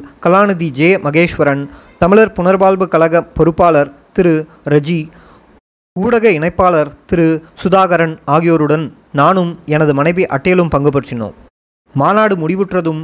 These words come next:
அன்று மாலை ஸ்ரீலங்காவின் பிரதம மந்திரி திரு ரணில் விக்ரமசிங்காவை நான் சந்தித்தேன். கொழும்பு அரசியல் நிலவரம் பற்றியும் தமிழர் தாயகத்தின் கள நிலவரம் பற்றியும் நான் ரணிலுடன் விவரமாக பேசினேன். இந்த சந்திப்பில் திரு விடார் ஹெல்கிசானும்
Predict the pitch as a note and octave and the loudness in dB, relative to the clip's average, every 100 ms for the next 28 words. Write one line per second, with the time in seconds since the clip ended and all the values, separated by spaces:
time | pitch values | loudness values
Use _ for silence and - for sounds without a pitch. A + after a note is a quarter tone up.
0 | - C#3 D#3+ E3 D#3 F#3+ F#3 - F#3+ F#3 | -6 -4 -2 0 2 0 -2 -2 -4 0
1 | F#3 F#3 E3+ - D3 F3+ F3 D#3+ D3 C#3 | 0 0 -4 -4 -2 -2 -2 -2 -2 -2
2 | C#3 - F3+ E3 C#3+ E3+ F#3+ D3+ F#3 F3+ | -4 -6 0 2 2 0 0 -2 0 0
3 | F3 F3+ E3 D#3+ D3 C3+ - D#3 D3 C#3 | -2 -2 0 2 0 -4 -4 -2 -2 -2
4 | C#3 C3 A#2+ G#2+ - _ _ _ _ F#3+ | -2 -4 -8 -10 -18 _ _ _ _ -6
5 | A#3+ A#3 C3 D3 F#3 A3 G3 E3+ F3+ F#3 | 0 2 2 0 0 0 0 0 2 2
6 | F3+ F3 F3+ D#3+ D3+ D#3 - _ E3 F3+ | 0 -4 -4 -4 -4 -8 -16 _ 0 2
7 | G#3+ G3 D#3+ F3 F#3 F3+ F#3+ E3 C#3+ F3+ | 2 2 0 2 0 -4 -6 -2 0 2
8 | G#3 F3+ F3+ F#3 F3+ E3 F3 D3+ C#3+ D3 | 2 2 2 0 -2 -4 -4 -4 -4 -8
9 | - D3 D3 D3 - - C3+ E3 G#3 F3+ | -4 0 0 -2 -10 -6 -2 2 2 2
10 | D#3 D3+ - - D#3+ F3 G3+ F#3+ F#3 F3 | 0 -2 -14 -6 0 2 2 2 0 0
11 | D3 C3+ B2+ A2 - _ _ _ _ - | -2 -4 -8 -10 -14 _ _ _ _ -6
12 | E3+ E3 - F3+ G#3+ - F3 F3 E3+ - | -2 0 0 0 2 2 2 0 -4 -16
13 | _ - G3+ F3+ F3+ - D3 D#3+ G3+ F#3 | _ 0 2 2 0 -8 -2 2 2 0
14 | D#3 F3 F#3+ F3+ E3 D#3 C#3+ | -2 -2 -4 -2 0 0 -4